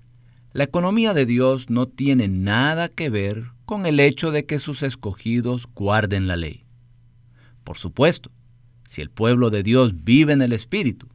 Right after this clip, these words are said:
y a través del Espíritu, ellos guardarán la ley espontáneamente. Sin embargo, en la economía de Dios, la ley no es un asunto central, y de hecho,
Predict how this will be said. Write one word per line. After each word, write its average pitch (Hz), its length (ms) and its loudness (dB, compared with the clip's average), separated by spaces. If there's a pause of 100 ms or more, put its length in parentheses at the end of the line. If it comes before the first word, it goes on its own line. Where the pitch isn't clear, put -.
(180)
y 101 120 -4
a 101 100 -2
través 117 340 2
del 135 140 2
Espíritu, 165 520 -2 (880)
ellos 151 380 0
guardarán 139 720 2
la 107 100 -2
ley 139 440 0 (100)
espontáneamente. 107 1300 -2 (800)
Sin 156 200 -4
embargo, 123 480 2 (640)
en 120 220 2
la 110 80 2
economía 107 600 0
de 160 120 2
Dios, 135 400 2 (420)
la 104 240 -4
ley 156 320 2
no 143 300 2
es 247 240 0
un 180 100 -2
asunto 123 440 0
central, - 520 -12 (580)
y 135 120 0
de 120 180 0
hecho, 214 300 -6